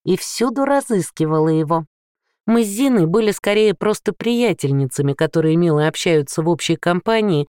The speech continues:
чем подругами, поверяющими друг другу сердечные тайны.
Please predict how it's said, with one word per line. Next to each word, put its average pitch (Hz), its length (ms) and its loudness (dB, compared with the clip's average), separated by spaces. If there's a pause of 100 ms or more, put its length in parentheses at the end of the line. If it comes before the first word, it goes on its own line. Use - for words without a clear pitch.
чем 190 200 0
подругами, 175 640 0
поверяющими 165 840 0
друг 156 240 -2
другу 156 280 0
сердечные 175 720 -2
тайны. 143 480 -2